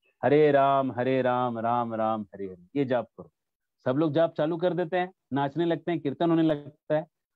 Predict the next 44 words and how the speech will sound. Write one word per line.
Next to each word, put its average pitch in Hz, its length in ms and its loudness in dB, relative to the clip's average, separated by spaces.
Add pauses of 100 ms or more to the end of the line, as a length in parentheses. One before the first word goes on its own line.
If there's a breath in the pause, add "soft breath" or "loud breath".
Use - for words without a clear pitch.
(280)
तुरंत 190 320 2
ये 196 160 0
पूरा 180 260 -2
गुरुकुल 170 380 -2
में 185 140 -2
कीर्तन, 165 320 -6
कीर्तन 160 300 -4
होके 156 220 -2
गुरुजी 156 320 2
लोग 160 120 2
उसको 151 160 -6
पकड़ 135 300 -4
के 147 200 -4
तुरंत 151 380 -2
हिरण्यकशिपु 131 540 -4
को 110 120 -8
ला-, 107 160 0
लेके 104 220 -4
जाके 92 240 -8
देते। 92 220 -14
बोला, 123 160 0
"बाप 139 220 4
रे 151 80 4
बाप, 151 120 2
पहले 147 200 4
तो 151 60 0
ये 156 180 6
खराब 170 280 2
था, 190 320 -2 (440)
अब 143 140 2
इसने 165 240 0
क्या 180 160 4
किया, 185 200 0
सबको 180 340 -2
खराब 131 200 -2
कर 104 180 -10
दिया। 95 220 -20 (840)
अब 170 80 -2
हम 165 140 -4
लोग 165 120 2
इसको 156 160 -2
रख 143 180 -2
नहीं 127 100 -4
पाएंगे, 98 300 -10